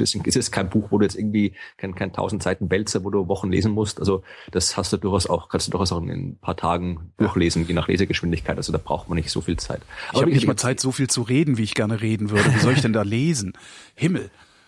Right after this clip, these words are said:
Speaker 1: Ja, aber wie gesagt, ich erzähl lieber was, äh,
Speaker 2: Ja.
Speaker 1: ich erzähl, erzähl was vom Kometen, also muss ja nicht, äh, gibt ja noch viel mehr zu erzählen. Also, äh,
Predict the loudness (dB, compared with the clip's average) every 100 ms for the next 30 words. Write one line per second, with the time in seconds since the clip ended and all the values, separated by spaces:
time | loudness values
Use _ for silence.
0 | _ -18 -4 2 2 0 -2 2 2 2
1 | 2 0 0 0 2 0 -2 -10 -6 -2
2 | -2 -2 -2 -2 -2 0 0 0 -2 -2
3 | 0 0 -2 -8 -12 -10 -8 -6 -4 -2
4 | -2 0 0 0 0 -2 0 0 0 -6
5 | -20 -20 -18 -4 2 2 4 4 4 4
6 | 2